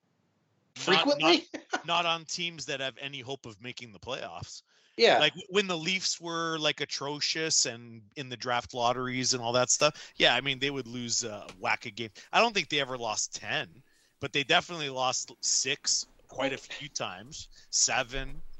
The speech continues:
Speaker 1: maybe even eight,
Speaker 2: How
Speaker 1: that
Speaker 2: do
Speaker 1: I
Speaker 2: you
Speaker 1: can
Speaker 2: have
Speaker 1: remember.
Speaker 2: How do you have all these ten-game losing streaks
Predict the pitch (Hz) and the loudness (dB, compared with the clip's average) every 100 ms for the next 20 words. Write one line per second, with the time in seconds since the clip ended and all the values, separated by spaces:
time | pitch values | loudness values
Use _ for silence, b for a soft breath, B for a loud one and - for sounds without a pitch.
0 | - 139 147 135 127 107 143 135 127 - | -6 -4 -4 -4 -6 -2 0 0 -4 -10
1 | - b b b b b b b b - | -20 b b b b b b b b 6
2 | 294 330 339 - 220 233 220 - 135 - | 8 8 6 2 4 4 4 0 -12 -20
3 | _ _ - 294 370 359 254 254 196 156 | _ _ 0 2 4 2 4 4 4 6
4 | 196 262 220 - - 214 214 208 196 160 | 6 4 -2 -8 -2 0 4 6 6 4
5 | 170 160 160 - - 117 98 - - | 2 2 -2 -4 0 0 2 2 0